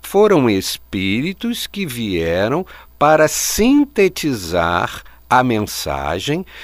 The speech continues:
e mesmo assim, esta mensagem sintetizada tinha que estar de acordo, ou seja, palatável, tinha que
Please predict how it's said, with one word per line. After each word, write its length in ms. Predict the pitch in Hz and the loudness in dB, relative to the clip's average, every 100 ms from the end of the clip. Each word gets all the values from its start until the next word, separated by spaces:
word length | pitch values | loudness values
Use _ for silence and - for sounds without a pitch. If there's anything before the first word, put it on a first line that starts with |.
| - | -6
e 120 | 214 196 | -2 0
mesmo 640 | 180 202 269 294 233 240 | 2 4 6 4 4 2
assim, 560 | 262 - - 139 139 143 - - _ - - - | 2 0 2 4 4 0 -8 -20 _ -20 -20 2
esta 520 | 185 247 - - 175 | 4 6 2 2 4
mensagem 1040 | 151 143 127 - 95 92 95 92 123 175 - - - | 6 4 2 2 4 4 2 0 -2 -4 -8 -20 -14
sintetizada 1400 | - - 240 254 - 135 - 104 82 85 95 139 160 180 - - - | -8 -2 2 2 2 -2 -2 -6 -2 0 2 0 -2 -8 -12 -20 -14
tinha 440 | - - 240 240 - | -4 2 4 4 2
que 160 | 160 | -2
estar 580 | 151 - - 160 190 - - | -4 -4 0 2 2 -2 -14
de 260 | 135 135 214 | -14 -4 0
acordo, 920 | 208 - - - 220 208 98 92 87 - | 0 0 -2 2 4 4 2 0 -6 -6
ou 160 | - - | -6 -4
seja, 340 | - 135 120 - - | -2 -2 -4 -10 0
palatável, 1200 | 151 165 175 165 - - 127 160 165 110 101 87 - - - | 2 2 2 -2 -2 -2 2 4 2 0 0 -2 -6 -18 -6
tinha 320 | - 185 185 | 0 2 2
que 240 | 156 - | 0 -8